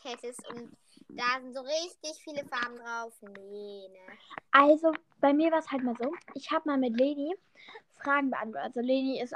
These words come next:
Speaker 2: eine Freundin und, also, die ist auch in meinem Podcast, aber, ne, bitte, aua! Okay, ich darf keine Werbung dafür machen, weil, ja, ne?
Speaker 1: Aber ich darf Werbung machen.
Speaker 2: Ja, aber die dürfen halt nicht quasi bei meinem Podcast vorbeischauen,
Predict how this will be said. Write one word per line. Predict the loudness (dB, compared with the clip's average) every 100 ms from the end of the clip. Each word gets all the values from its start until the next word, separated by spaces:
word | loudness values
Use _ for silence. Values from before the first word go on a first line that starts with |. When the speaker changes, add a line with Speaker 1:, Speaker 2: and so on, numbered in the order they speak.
| -2
Speaker 2:
eine | -2
Freundin | -2 0 0 0 -4 _ _ _ _ _ _
und, | 2 2 2 -6 -20 _ -16 -16 _ -2 2
also, | 4
die | 4 0
ist | 0 2
auch | 0
in | 2
meinem | 0 0
Podcast, | 0 2 0 0
aber, | -2 -2 -2
ne, | 6 6 8 6
bitte, | 4 2 0 -6
aua! | -2 2 4 4 2 -6 _ _ _ _ _ _ _ -10
Okay, | -6 -6 -8 -10 -6
ich | 4
darf | 4 4
keine | 2 6
Werbung | 6 6 4
dafür | 0 0
machen, | 0 0 -4 -2
weil, | -2 0 -2 -2
ja, | -4 -6 _ _ _ _ _ _ _
ne? | -4 -4 -6
Speaker 1:
Aber | -10 -8
ich | -8 -2
darf | 2 2 0
Werbung | -2 -2 -8
machen. | -12 -14 -8 4 4 2 _ -4 -4 -4 _ _
Speaker 2:
Ja, | 2 4
aber | 4
die | -2 -4
dürfen | -2 -2 -2 -4
halt | -4
nicht | -6 -8 -8
quasi | -4 -2 -2
bei | -2
meinem | -2 -4 -6
Podcast | -8 -10 -10 -8
vorbeischauen, | -8 -8 -8 -12